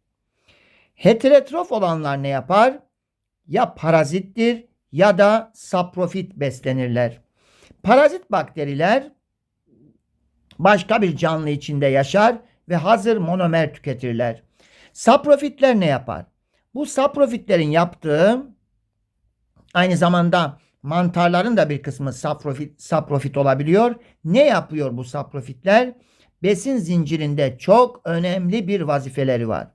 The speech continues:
Tabiattaki organik maddeleri, yani canlıları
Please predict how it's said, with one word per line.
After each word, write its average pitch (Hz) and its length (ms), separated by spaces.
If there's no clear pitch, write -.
Tabiattaki 233 840
organik 196 580
maddeleri, 123 560
yani 175 360
canlıları 180 960